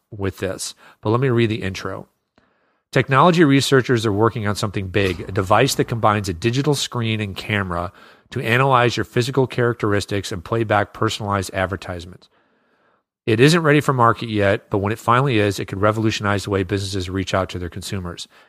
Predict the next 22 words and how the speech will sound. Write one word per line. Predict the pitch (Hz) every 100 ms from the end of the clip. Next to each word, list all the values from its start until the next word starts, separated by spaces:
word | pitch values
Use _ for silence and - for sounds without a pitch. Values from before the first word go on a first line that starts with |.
| _
Here's | - 131 127
how | 117 110
it |
would | 101
work. | 95 92 - _ _ _ _
When | - 101
shoppers | 123 127 139
pause | - 139 127 120
in | 110
front | - 110
of | 104
a |
monitor, | 101 104 101 90 90 95 - - -
a |
computer | 98 110 - 156 143
reads | 113 113 101
their | 92
sex, | - - 131 - - - -
age, | 110 110 113 107 -
race, | 110 98 107 113
and | - 90
expression | - - 104 101 - 87 90